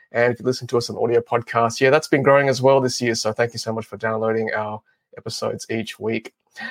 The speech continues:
Well, let's say thank you to our sponsors, uh, for one last time this year in twenty twenty-three. Thank you to Riz from Carloop, of course, always helping us out each week, uh, providing data to Australia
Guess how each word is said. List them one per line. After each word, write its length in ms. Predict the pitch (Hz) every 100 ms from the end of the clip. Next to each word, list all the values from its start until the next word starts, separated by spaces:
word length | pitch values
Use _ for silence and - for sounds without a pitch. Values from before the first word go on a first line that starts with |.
| - -
Well, 100 | -
let's 160 | 165 170
say 140 | 180
thank 220 | 170 170 170
you 40 |
to 160 | 151 139
our 220 | 139 135
sponsors, 680 | - 135 135 - 135 127 -
uh, 420 | 123 123 123 120
for 220 | - 123
one 140 | 123 131
last 220 | 127 -
time 260 | 131 123
this 160 | 123 -
year 100 | 123
in 40 |
twenty 220 | 113 123 120
twenty-three. 500 | 120 117 - 123 123
Thank 220 | 135 131
you 80 | 123
to 580 | - 127 123 123 90 -
Riz 320 | 117 135 135
from 160 | - 131
Carloop, 400 | - 143 147 143
of 80 | 139
course, 380 | - 147 139
always 360 | - 120 113 110
helping 300 | 113 113 117
us 140 | 110
out 160 | 117 117
each 240 | 113 110
week, 300 | 120 127 127 _ - - - _ -
uh, 320 | - 117 117
providing 400 | 113 117 123 120
data 280 | 113 123 123
to 220 | 120 131 120
Australia 640 | 117 - 139 135 139 139